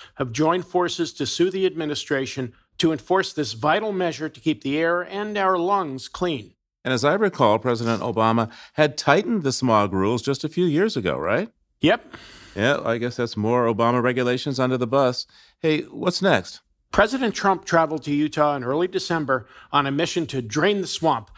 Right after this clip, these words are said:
Speaker 1: slashing two relatively new national monuments. The Grand Staircase Escalante Monument, created by President Bill Clinton in nineteen ninety-six, drew strong support from conservationists, Native Americans, outdoors enthusiasts, and more.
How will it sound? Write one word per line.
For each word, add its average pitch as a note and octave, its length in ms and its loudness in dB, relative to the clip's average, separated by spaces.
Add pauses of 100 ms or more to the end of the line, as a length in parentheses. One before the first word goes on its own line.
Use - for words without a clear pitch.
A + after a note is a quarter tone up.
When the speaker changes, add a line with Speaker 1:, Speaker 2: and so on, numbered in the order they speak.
(140)
Speaker 1:
slashing D#3 600 0
two A3 300 -4
relatively F3 580 0
new D3+ 180 0
national C#3+ 460 -2
monuments. D#3 600 -4 (320)
The C#3 120 0
Grand C3+ 380 0
Staircase F#3 640 0
Escalante D#3 680 -2
Monument, D#3+ 500 -2 (240)
created D#3+ 480 2
by D3+ 140 2
President D3 560 -2
Bill D3+ 180 2
Clinton D3+ 420 -4
in C3 140 -2
nineteen C#3+ 400 -4
ninety-six, D3+ 720 -4 (340)
drew C#3+ 220 0
strong F#3 420 2
support F3 400 -4
from C#3+ 160 -6
conservationists, C#3+ 1000 -2 (260)
Native G3+ 300 2
Americans, D#3+ 680 -2
outdoors G3+ 540 0
enthusiasts, F3+ 760 -4
and D3+ 140 -2
more. C3+ 340 -2